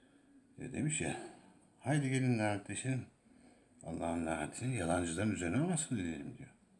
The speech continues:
Demiş. Ayette yazıyor. Kur'an'da. Ve İncil'de değil, Kur'an'da. Kur'an'da İsa'nın ne işi var? Çünkü hepsini içeriyor Kur'an. Ondan, son kitapta ondan.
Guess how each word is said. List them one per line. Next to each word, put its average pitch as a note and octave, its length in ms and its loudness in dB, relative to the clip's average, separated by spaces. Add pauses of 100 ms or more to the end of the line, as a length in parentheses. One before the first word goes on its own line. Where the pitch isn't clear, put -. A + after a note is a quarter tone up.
(340)
Demiş. - 180 -10 (520)
Ayette D#2+ 320 -8
yazıyor. - 240 -8 (680)
Kur'an'da. F2 400 0 (580)
Ve - 80 -4
İncil'de D#2+ 420 -2
değil, D2 180 -2 (200)
Kur'an'da. D#2+ 400 -4 (800)
Kur'an'da F2 320 0
İsa'nın G2 400 6
ne A2+ 100 8
işi E2+ 200 0
var? C#2+ 200 -4
Çünkü F#2+ 360 -2 (140)
hepsini G#2+ 340 -2
içeriyor G#2 420 0
Kur'an. C#3 320 0
Ondan, B2+ 280 2
son F#2 240 2
kitapta - 400 -8
ondan. G2 260 -4